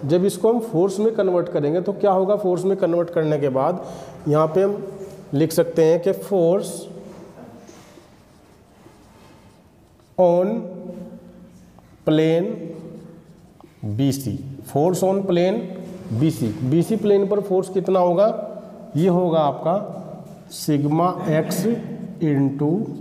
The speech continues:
बीसी। क्यों लिखा मैंने sigma x into बीसी? क्योंकि बीसी क्या है, area है, और force equal to क्या होता है, force equal to stress into area। We know that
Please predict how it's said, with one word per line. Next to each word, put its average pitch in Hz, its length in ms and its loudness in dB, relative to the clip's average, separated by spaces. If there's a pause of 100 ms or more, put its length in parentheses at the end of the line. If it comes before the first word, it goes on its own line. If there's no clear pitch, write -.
(360)
बीसी। 127 420 0 (1300)
क्यों 202 200 4
लिखा 214 220 2
मैंने 220 200 2
sigma 208 380 0
x 214 100 -2
into 214 240 2
बीसी? 214 280 0
क्योंकि 214 260 -2
बीसी 190 360 2
क्या 202 180 4
है, - 280 0
area 160 360 4
है, 101 120 -6 (440)
और 151 120 4
force 185 300 2
equal 185 360 2
to 190 100 0
क्या 196 100 2
होता 175 300 2
है, 240 80 0 (500)
force 180 380 2
equal 160 380 0
to 220 220 2
stress 170 460 0
into 160 340 0 (480)
area। 120 340 2 (420)
We 180 180 4
know 220 220 2
that 165 400 0